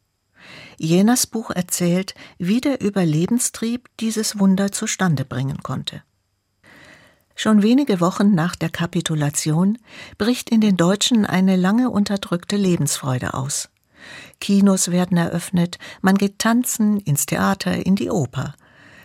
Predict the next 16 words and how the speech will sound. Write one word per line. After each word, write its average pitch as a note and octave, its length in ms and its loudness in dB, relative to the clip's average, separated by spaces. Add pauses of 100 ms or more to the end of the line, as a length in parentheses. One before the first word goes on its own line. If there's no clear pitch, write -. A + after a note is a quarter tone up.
(300)
In G#3+ 140 6
den A3+ 160 4
Trümmern B3 400 6
legen F3+ 320 4
Menschen E3+ 380 2
kleine F3+ 340 2
Gärtchen F3+ 500 -2
an. - 280 -8 (460)
Neunzehnhundertsechsundvierzig D#3 1500 0
zieht - 340 -4
wieder F#3+ 220 0
der G3 160 -4
erste G#3 360 -2
Rosenmontagszug G3 1160 0
durch C#3 240 -4
Köln. C3+ 420 -4